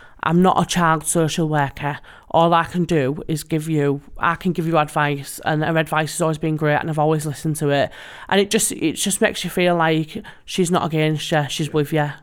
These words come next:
Speaker 1: she's on the same level as you. Do you know what I mean? And that's nice. It's, it's lovely.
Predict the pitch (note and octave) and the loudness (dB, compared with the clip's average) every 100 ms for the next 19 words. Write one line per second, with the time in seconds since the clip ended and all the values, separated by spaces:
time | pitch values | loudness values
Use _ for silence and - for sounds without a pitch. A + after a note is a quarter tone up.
0 | - - E3 D#3+ D#3+ D#3+ D3+ D3+ D3 D#3 | -8 -2 0 2 0 0 2 0 0 0
1 | D3+ D3+ D3 D3 D#3+ D#3 E3 D3+ C#3+ D#3 | 0 -2 -2 -6 -2 0 2 0 0 0
2 | F3+ - F3 F#3 G#3+ G#3+ - - F#3 - | 0 0 0 0 -2 -8 -12 -6 -4 -2
3 | E3+ D#3+ G#3 G#3 | -4 -2 -2 -2